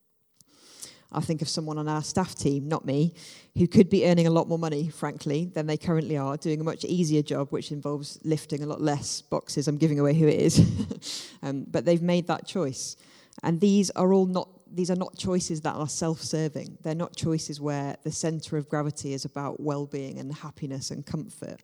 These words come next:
They involve sacrifices. Uh, there's a cost. It's hard. And when I was thinking about people that had inspired me around this sort of stuff, I, I thought instantly of our kinship carers.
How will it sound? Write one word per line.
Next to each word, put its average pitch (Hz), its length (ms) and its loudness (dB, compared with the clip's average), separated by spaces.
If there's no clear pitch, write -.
They 156 140 4
involve 156 360 0
sacrifices. - 1120 -8
Uh, - 60 -16
there's 147 200 -6
a 151 40 -6
cost. - 680 -10
It's - 160 -16
hard. 160 580 -8
And 180 120 4
when 196 80 8
I 196 60 10
was 185 120 6
thinking 165 320 -2
about 143 380 -6
people 151 260 0
that 131 140 -2
had 139 80 -2
inspired 147 560 -6
me 135 120 -8
around 135 220 -6
this 139 160 -6
sort - 120 -10
of 151 60 -10
stuff, - 280 -12
I, 139 240 -8
I 139 240 -8
thought - 320 -6
instantly 143 480 -8
of 139 100 -8
our 139 120 -8
kinship - 480 -8
carers. - 420 -10